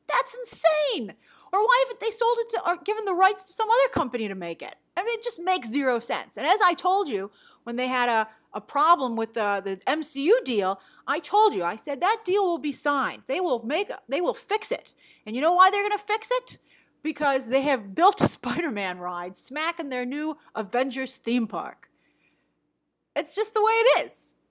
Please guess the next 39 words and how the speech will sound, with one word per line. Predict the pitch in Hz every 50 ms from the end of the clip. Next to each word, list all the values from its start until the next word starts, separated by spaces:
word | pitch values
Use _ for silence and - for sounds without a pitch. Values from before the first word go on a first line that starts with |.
| _ _ _ _ _ _ _ _ _ _ _ _ _ _ _ _ _
So, | - - 226 202 196 196 196 190 -
yeah. | - - - - - _ _ _ _ _ _ _ _ _ _ _ -
Very | 262 392 415 403 370 294
interesting. | 269 254 - - 240 - - - 226 214 214 208 208 - _ _ _ -
Thank | 285 330 359 330
you, | 330 277
L | 220 240 240 233
P. | 233 - 226 202 202 196 202 - _ _ _ _ _ _ _ -
A | 233
lot | 311 427
of | 453
people | 440 427 415 381
didn't | 330 330 302
believe | 240 269 269 294 -
it. | - -
I | 339
was | 466 508 -
surprised | - - 277 - 339 320 339 359 349 -
how | 302 247
many | 240 226
people | 233 277 269 - 226
tweeted | - - 277 262 254 254
me | 226 226
back | 208 220 214 214 208 - -
facts | - - 269 269 254 - - - - - -
today. | - 214 185 175 160 143 135 - _ _ _ _ _ _ _ _ _ _ _
They | - 233 247 247
were | 254 254
like, | 240 233 214 214 214 -
"Oh, | 311 330 302 269
well, | 262 247 247 254
this | 302 330 285
is | 285 269
what | 247 269 269
I | 269 285 285 262
heard." | 240 226 196 180 170 160
And | 170 190
I'm | 202 202 208
like, | 208 208 208 208 202